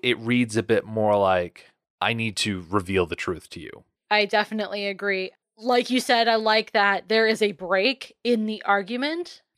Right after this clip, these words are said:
Speaker 2: Helen gets to prove once again that she's a good person because she takes care of him. He's right. She could have killed him.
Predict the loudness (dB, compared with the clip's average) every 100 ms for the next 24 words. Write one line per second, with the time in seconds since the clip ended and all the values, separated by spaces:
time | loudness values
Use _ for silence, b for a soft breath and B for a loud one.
0 | _ -6 0 4 4 2 0 0 0 -2
1 | -12 -10 -6 -4 -6 -4 2 4 2 0
2 | -4 -4 0 2 2 -2 -6 -6 -4 -4
3 | -4 -4 -6 -2 -2 -2 -8 -6 -6 -4
4 | -6 -10 -6 -4 -4 0 4 4 2 -8
5 | -12 -20 _ _ _ 4 6 6 4 2
6 | 2 -4 -4 -4 -4 -4 -4 -4 -6 -10
7 | -12 -16 -18 -20